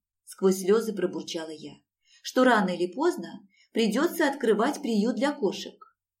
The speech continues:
«И собаку не забудь», с ехидной усмешкой напомнил Марк.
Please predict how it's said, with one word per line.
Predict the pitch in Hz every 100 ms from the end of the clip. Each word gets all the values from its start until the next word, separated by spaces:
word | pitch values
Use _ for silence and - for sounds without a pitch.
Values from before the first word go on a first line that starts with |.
| _ _ -
«И | 180
собаку | 190 180 185 180 151
не | 151
забудь», | 147 143 139 208 - - _ _ _
с | -
ехидной | 196 190 196 190 165
усмешкой | 151 180 240 - 165
напомнил | 151 147 160 156 185
Марк. | 196 196 196